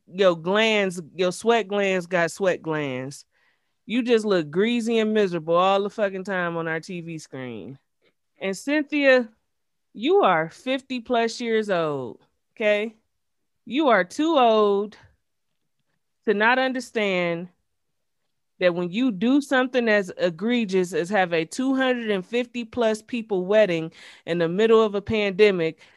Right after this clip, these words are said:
that people will drag you for it. It comes with the territory, and it's a sad day. It's a cold day in Satan's hell when Kenya gotta make sense and say, "Hey,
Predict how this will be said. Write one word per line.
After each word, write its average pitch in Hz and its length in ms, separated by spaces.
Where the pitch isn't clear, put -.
that 175 220
people 196 420
will 220 420
drag 196 540
you 185 180
for 180 440
it. - 160
It - 220
comes 214 320
with 202 140
the 202 60
territory, 160 840
and 175 160
it's 185 160
a 156 100
sad 233 560
day. 202 360
It's 165 260
a 147 80
cold 220 560
day 196 360
in 165 140
Satan's 220 480
hell 180 580
when 180 200
Kenya 226 460
gotta 185 260
make 190 240
sense 220 380
and 196 100
say, 185 300
"Hey, 185 460